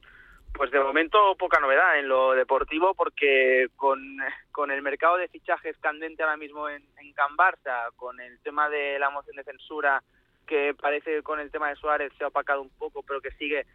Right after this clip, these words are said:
eh, por ahí abajo llevando su curso. De momento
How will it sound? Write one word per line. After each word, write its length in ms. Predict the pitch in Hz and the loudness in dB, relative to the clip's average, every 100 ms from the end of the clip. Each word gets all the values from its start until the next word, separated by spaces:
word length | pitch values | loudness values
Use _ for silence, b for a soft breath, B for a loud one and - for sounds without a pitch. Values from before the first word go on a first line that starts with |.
| b b | b b
eh, 260 | - 135 139 | -4 0 0
por 140 | 131 147 | 4 4
ahí 160 | 139 | 4
abajo 380 | 147 147 143 151 | 4 2 2 -2
llevando 680 | 143 147 143 147 147 143 143 - | -6 -4 -4 -4 -6 -4 -6 -10
su 160 | 151 | -12
curso. 320 | 147 170 - | -8 -6 -4
De 80 | 170 | 0
momento 460 | 151 151 151 170 | 2 0 -2 -2